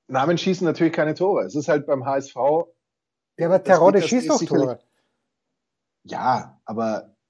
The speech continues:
Speaker 1: Terodde wird A, den H S V verlassen und, ähm, da, das alleine reicht's eben in dem Fall noch nicht.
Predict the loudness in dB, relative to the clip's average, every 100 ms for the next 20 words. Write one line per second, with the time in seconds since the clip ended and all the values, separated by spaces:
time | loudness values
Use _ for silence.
0 | _ _ -12 -6 -2 0 0 -6 -14 -8
1 | -8 -8 -2 0 0 -2 -2 -2 -2 -4
2 | -4 -4 -4 -4 -8 -10 _ _ _ _
3 | _ _ _ _ -4 -2 -2 -4 -10 -18
4 | _ _ _ -10 -2 2 2 2 0 -4
5 | -8 -10 -14 -18 -14 -10 -10 -12 -14 -10
6 | -6 -4 0 2 2 0 0 -4 -10 -10
7 | -8 -8 -8 -8 -10 -10 -10 -14 -14